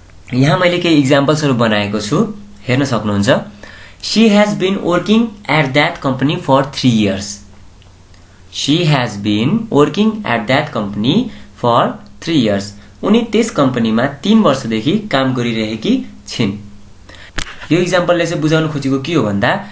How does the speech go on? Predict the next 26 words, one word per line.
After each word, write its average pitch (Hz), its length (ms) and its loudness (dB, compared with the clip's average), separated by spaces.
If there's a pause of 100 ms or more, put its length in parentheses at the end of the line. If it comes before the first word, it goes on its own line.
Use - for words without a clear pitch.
(240)
तीन 202 180 2
वर्ष 196 300 0
भनेको 113 380 0
हाम्रो 117 280 0
यहाँ 123 300 -2
भूतकाललाई 147 580 0
जनाउने 117 320 -2
गर्छ। 104 280 -2
भन्नुको 117 400 -2
मतलब 117 440 0 (340)
बितिसकेको 160 540 -2
समयलाई 160 380 2
जनाउने 120 340 0
गर्छ 110 220 0 (460)
र 127 120 0
काम 156 260 0
गरिरहेकी 143 540 2
छिन् 170 300 -4
भन्नुको 110 320 -2
मतलब 120 380 -2 (420)
अहिले 160 260 2
पनि 185 220 0
उनले 156 220 0
काम 135 300 0
गरिरहेकी 123 440 0
छिन्, 151 220 -2